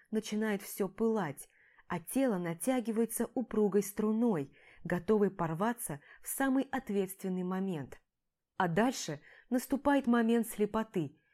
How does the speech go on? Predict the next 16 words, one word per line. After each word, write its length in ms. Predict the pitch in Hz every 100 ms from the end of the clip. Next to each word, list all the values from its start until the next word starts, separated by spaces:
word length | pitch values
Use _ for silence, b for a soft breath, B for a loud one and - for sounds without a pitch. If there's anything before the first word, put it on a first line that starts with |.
| b b
Я 180 | 170 185
просто 380 | 226 277 285 277
перестаю 520 | 226 202 - 196 202
соображать, 600 | 202 214 202 254 262 269
что 180 | - -
происходит, 800 | 165 185 196 - 285 208 156 - b b b
видеть 380 | 160 240 233 -
окружающую 720 | 214 - 214 185 170 165 190
обстановку. 720 | - - 196 220 - - 135 b b b b b
Перестаю 560 | 202 208 208 233 226 269
слышать 420 | - 233 - 214
любые 380 | 214 202 240 269
звуки, 540 | 233 277 247 - 143 b b b
кроме 300 | - 190 175
собственного 640 | 170 226 220 - 202 190
мычания. 800 | 180 185 180 - 208 156 147 139